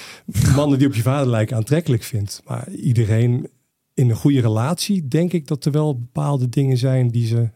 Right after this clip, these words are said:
Speaker 2: doet denken.
Speaker 1: Ja, of die je een vertrouwd
Speaker 2: Op de
Speaker 1: gevoel
Speaker 2: goede
Speaker 1: geven
Speaker 2: manier of
Speaker 1: of zo.
Speaker 2: slechte manier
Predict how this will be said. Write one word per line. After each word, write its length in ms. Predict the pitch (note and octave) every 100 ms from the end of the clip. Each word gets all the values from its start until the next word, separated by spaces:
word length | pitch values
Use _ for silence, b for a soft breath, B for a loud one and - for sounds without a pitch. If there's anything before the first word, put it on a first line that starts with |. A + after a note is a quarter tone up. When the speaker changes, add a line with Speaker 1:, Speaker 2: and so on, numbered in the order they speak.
| -
Speaker 2:
doet 200 | B2+ A#2+ -
denken. 520 | B2 B2+ B2 B2 A#2+ -
Speaker 1:
Ja, 400 | F#3+ G3 F#3 F#3
of 80 | -
die 140 | E3+
je 60 | E3
een 60 |
vertrouwd 340 | - E3 D#3+ D#3
Speaker 2:
Op 60 |
de 60 | D#3+
Speaker 1:
gevoel 180 | C#3+ D3
Speaker 2:
goede 120 | F3 E3
Speaker 1:
geven 140 | D#3+
Speaker 2:
manier 140 | D#3
of 60 | C#3
Speaker 1:
of 60 | -
zo. 100 | D#3
Speaker 2:
slechte 200 | D3+ C3
manier 480 | B2 B2 B2 -